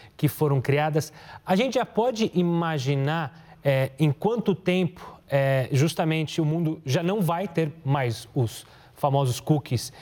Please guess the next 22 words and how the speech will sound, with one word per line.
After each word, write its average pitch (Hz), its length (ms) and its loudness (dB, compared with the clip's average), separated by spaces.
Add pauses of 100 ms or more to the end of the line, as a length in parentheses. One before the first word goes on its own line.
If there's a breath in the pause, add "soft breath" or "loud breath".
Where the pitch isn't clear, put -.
(180 loud breath)
de 135 140 2
terceiros 160 500 2
e 190 60 0
quando 240 320 -2
virá 180 260 -2
uma 165 240 -2
solução 147 580 0 (320 loud breath)
de 123 200 0
fato 175 400 0
que, 139 420 0 (240 loud breath)
é, 135 140 0
tome 185 760 0
o 147 80 0
lugar 139 440 0
desses 123 360 -2
cookies, - 460 -4
ou 185 120 4
ainda 185 260 2
é - 20 2
muito 175 220 0
cedo 143 440 -2 (320 loud breath)
pra 147 140 2